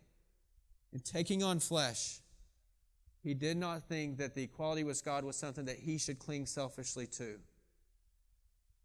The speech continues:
Because had he, you and I would not gather here today. We would not praise our God, and we would not be his people.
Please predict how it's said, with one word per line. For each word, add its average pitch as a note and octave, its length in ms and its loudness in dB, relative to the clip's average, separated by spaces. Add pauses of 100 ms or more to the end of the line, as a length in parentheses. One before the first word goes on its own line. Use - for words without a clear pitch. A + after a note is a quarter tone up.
(100)
Because B2+ 320 2
had D3+ 300 2
he, A#2+ 260 -4 (680)
you D#3 200 4
and E3 100 2
I C#3+ 100 2
would C#3 280 2
not C#3 240 -2
gather B2 300 -2
here A#2 180 -8
today. G#2+ 460 -10 (680)
We C#3 140 2
would D3+ 300 2
not D#3 320 -2
praise C3+ 320 0
our A#2+ 160 -2
God, A2 320 -6 (560)
and B2 120 0
we C3+ 140 6
would C#3 240 4
not B2+ 240 -2
be A#2+ 120 -2
his A2 220 -6
people. - 360 -12